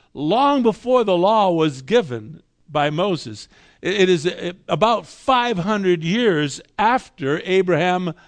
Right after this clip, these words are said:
lived did Moses, Moses give the law. And so what we are looking at today is pure faith. But what shifts the gear for you and for me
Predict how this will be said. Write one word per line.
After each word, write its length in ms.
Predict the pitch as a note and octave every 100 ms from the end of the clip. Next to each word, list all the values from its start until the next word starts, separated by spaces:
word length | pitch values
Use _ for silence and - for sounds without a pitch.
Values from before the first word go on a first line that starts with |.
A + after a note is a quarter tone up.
| -
lived 720 | G#3+ C4 E3 A2+ A#2+ C3+ C#3+
did 220 | D3 C#3
Moses, 560 | D3 D3+ C3 C3 D3 -
Moses 360 | D#3+ E3 C3
give 160 | A#2+ C3+
the 100 | B2+
law. 380 | E3 B3 A#2 - _ _ _ _ _ _ _ _ _ _ _ _ _ _ _ _ _ _ _ _ _ _ _
And 100 | -
so 160 | - G3
what 240 | E3 G#3
we 160 | F#3+ F#3+
are 80 | D#3+
looking 380 | F3 E3+ D3 C3+
at 160 | B2+
today 380 | - C3+ C#3 C3+
is 220 | A#2 A2
pure 320 | - E3 D#3
faith. 420 | C3 - D3+ G#2+ -
But 500 | E3+ F#3 B2 - - - _ _ _ _ _ _ -
what 260 | D#3 F#3+
shifts 560 | - - B3+ B3 - -
the 200 | - D3
gear 480 | E3 C#3+ D#3+ A2+ F#2
for 180 | G2 -
you 220 | C3 C3+
and 100 | C3
for 160 | A2+ C3
me 300 | A2 G#2+ A2